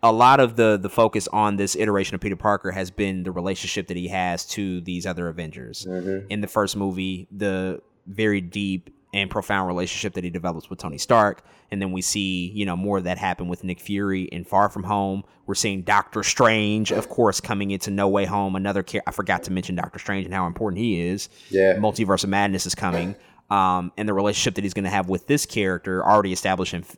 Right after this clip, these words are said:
Speaker 1: Infinity War and gonna carry over into this movie. This version of Spider-Man, specifically Tom Holland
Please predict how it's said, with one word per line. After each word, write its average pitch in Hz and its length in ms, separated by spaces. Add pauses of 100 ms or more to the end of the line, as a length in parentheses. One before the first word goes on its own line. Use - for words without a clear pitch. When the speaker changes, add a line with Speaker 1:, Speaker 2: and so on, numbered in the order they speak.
Speaker 1:
Infinity 117 420
War 95 280
and 90 80
gonna 87 140
carry 92 280
over 90 200
into 87 180
this 110 200
movie. 80 340 (840)
This 202 480
version 120 520
of 98 80
Spider-Man, 92 760
specifically 139 560
Tom 110 280
Holland 87 460